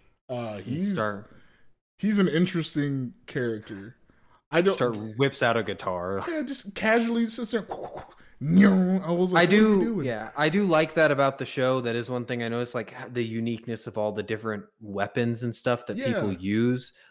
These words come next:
Speaker 2: Like, I, I do like that, how it's not just all swords and ni-, shit like that.
Speaker 1: Yeah.
Speaker 2: Like, they, like, a guitar and, uh, how the, uh, what's her name has a revolver, Maya.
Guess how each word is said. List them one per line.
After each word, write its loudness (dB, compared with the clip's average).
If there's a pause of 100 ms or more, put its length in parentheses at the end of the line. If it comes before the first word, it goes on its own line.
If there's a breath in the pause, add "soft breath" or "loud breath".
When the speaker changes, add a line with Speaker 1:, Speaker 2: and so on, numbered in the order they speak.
Speaker 2:
Like, 4
I, 0
I 4
do 6
like 2
that, 4
how 2
it's -2
not 0
just -4
all 4
swords -2
and -4
ni-, -6 (100)
shit -6
like -8
that. -2
Speaker 1:
Yeah. -2 (220)
Speaker 2:
Like, -4
they, 2
like, -6
a 0
guitar 4
and, -2 (240 loud breath)
uh, -10
how 2
the, 0
uh, 0
what's -2
her 0
name 0
has -2
a 0
revolver, 2
Maya. -2